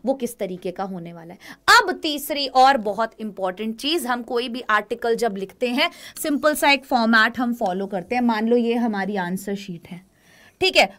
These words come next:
तो सबसे पहली चीज ही मैं आप लोगों को ये बता देती हूँ, वो क्या कि बॉक्स में बंद नहीं करना, बॉक्स में बंद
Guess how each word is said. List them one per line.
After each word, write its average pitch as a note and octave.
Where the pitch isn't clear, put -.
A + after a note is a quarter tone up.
तो D4+
सबसे D4+
पहली D4
चीज C#4+
ही D4+
मैं C4
आप A3
लोगों A#3
को B3
ये A#3
बता G#3
देती G3
हूँ, D4+
वो A3
क्या A3+
कि F#4+
बॉक्स E4
में A#4+
बंद G#4
नहीं G4
करना, F#4+
बॉक्स E4+
में F4+
बंद E4